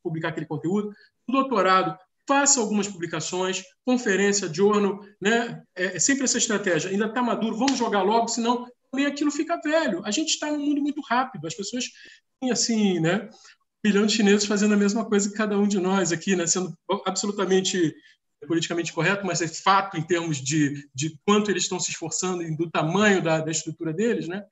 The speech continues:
A China tá pesquisando tudo, e você vai sempre encontrar um artigo de um chinês sobre um assunto que você tá trabalhando.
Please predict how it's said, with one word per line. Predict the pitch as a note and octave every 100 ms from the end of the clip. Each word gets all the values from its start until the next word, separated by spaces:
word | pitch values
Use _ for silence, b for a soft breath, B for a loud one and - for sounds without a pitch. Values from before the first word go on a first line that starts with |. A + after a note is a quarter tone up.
| b b b b _ -
A | D#3+ D3+
China | - E3+
tá | G3 A3
pesquisando | - - D4+ C4+ B3
tudo, | - C#4 F3+
e |
você | D#3+ G3+ A3+
vai | G#3 A3
sempre | - A#3 C4+
encontrar | C4+ C4 A3
um | G#3+
artigo | G3 - G3+ G3+ G#3
de | G3+
um |
chinês | G3 C#4+ G#3 G#3 -
sobre | G3+ A#3
um |
assunto | A#3+ - G3+
que | G3+ _
você | A#3+
tá | A#3+
trabalhando. | B3 B3 B3+ A3+